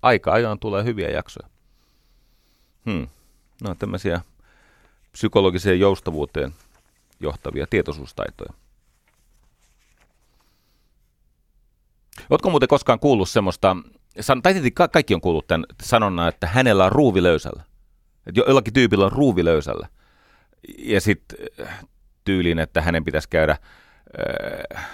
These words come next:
niinku kiristyttämässä ne ruuvinsa, löysät ruuvinsa. Tota, mä olen sitä mieltä, että suurimmalla osalla meistä on semmoinen ongelma, että meidän ruuvit on liian kireellä. Ni-, niitä pitäisi pikemminkin löystyttää, siis niinku pikkasen avata, että se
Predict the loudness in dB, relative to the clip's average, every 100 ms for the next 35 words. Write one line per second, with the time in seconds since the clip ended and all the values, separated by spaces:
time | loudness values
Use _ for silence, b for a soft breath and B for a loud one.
0 | B B B -10 -8 2 4 4 0 -4
1 | -2 -6 -6 -12 -8 -8 -8 -6 -6 -8
2 | -10 -4 -4 -4 -2 -2 -2 -12 b b
3 | b b b -6 2 2 2 -6 _ _
4 | 0 2 2 2 0 4 2 4 2 0
5 | -2 2 2 2 2 2 4 4 4 2
6 | 2 2 0 0 -6 -4 0 2 2 0
7 | 0 0 0 0 0 2 2 2 0 0
8 | -2 0 2 0 -2 -12 _ -2 0 2
9 | 0 0 -2 -2 -4 0 2 0 2 2
10 | 2 0 -10 -14 _ -14 -8 -8 -8 -6
11 | -6 B B -8 -4 0 4 4 4 4
12 | 2 2 0